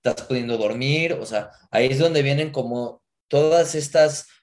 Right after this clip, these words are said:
variables subyacentes al consumo que hay que satisfacerlas, no solo el consumo mismo. No sé si me doy a entender con mi respuesta.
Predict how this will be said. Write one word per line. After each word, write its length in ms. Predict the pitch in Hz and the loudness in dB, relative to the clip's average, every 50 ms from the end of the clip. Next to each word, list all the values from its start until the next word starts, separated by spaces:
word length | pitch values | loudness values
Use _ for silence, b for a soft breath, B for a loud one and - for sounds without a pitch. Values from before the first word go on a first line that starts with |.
| b | b
variables 460 | - - 120 123 131 135 135 143 156 151 | 0 0 2 2 4 2 2 2 0 -6
subyacentes 640 | - 131 110 113 110 107 - 127 127 123 139 135 - | -6 -8 -6 -6 -6 -6 -6 -8 -8 -8 -10 -8 -8
al 160 | 117 - - | -8 -8 -8
consumo 560 | - 110 104 - - 117 117 123 139 143 139 | -10 -10 -10 -8 -8 -6 -4 -2 -2 -2 -2
que 220 | - 110 107 104 101 | 0 0 2 2 2
hay 180 | 110 117 113 | 2 2 0
que 440 | - 135 127 123 123 120 113 107 104 | 0 0 0 0 0 0 -2 -4 -4
satisfacerlas, 800 | - 104 92 - 98 - - 101 - - 127 120 104 101 95 - | -6 -10 -10 -10 -14 -12 -10 -8 -2 0 0 0 0 -2 -4 -4
no 80 | 117 117 | -8 -10
solo 220 | - - 123 120 | -10 -6 -6 -6
el 100 | 113 107 | -6 -6
consumo 480 | - 107 104 101 - - 117 113 107 107 | -6 -8 -8 -8 -10 -10 -10 -8 -8 -6
mismo. 400 | 113 120 120 117 107 107 101 98 | -4 -4 -4 -4 -4 -6 -8 -6
No 120 | 107 120 | -6 -6
sé 100 | 120 127 | -8 -8
si 160 | 131 - 120 107 | -8 -8 -8 -6
me 80 | 104 | -4
doy 100 | 101 104 | -4 -4
a 60 | 110 | -4
entender 360 | 110 101 104 107 104 101 101 101 | -4 -4 -4 -2 0 -2 -2 -2
con 120 | 110 107 | -6 -6
mi 100 | 101 95 | -6 -10
respuesta. 640 | 92 95 92 - - 110 98 98 - _ - 65 | -10 -12 -16 -12 -6 -6 -6 -6 -8 _ -20 -20